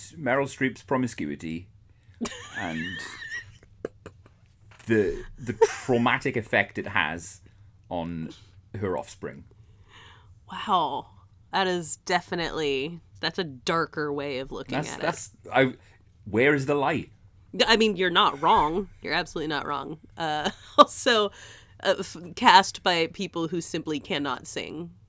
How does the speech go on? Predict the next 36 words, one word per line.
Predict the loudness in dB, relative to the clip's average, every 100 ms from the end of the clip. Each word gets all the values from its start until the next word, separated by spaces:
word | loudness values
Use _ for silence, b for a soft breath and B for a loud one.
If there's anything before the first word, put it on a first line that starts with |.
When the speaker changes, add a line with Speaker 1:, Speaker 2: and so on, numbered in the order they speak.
| -20 -8
Speaker 1:
Y-, | -6 -4
yeah, | -2 -2
well, | -2 -8 -10
yeah. | -12 -12 -16 -20 B B B
Um, | 4 6
<laughs> |
i-, | 6 4 2
incidentally, | 2 0 4 4 4
I | 2
saw, | 2 0 2 0 0
uh, | 0 2 0 -2
a | -4
stage | -4 0 0 2
adaptation | -2 -2 -6 -6 -8
of |
Mamma | -8 -6
Mia | -4 -4
a | -4
few | -2
months | -2 -2
ago, | 0
and | 0
it | -2
was | -4
a |
great | -6 -6 -4 -4 -6
laugh. | -10 -12 -20 -20 -20 -20 -8
Speaker 2:
Yeah, | -6 0
I | 0
saw, | 2 0 2 0 -2
I |
saw | -2 0
Mamma | 0 0
Mia | 0 2
on | 2 -2
stage | -6 -4 -2 -2 -6 -12 -14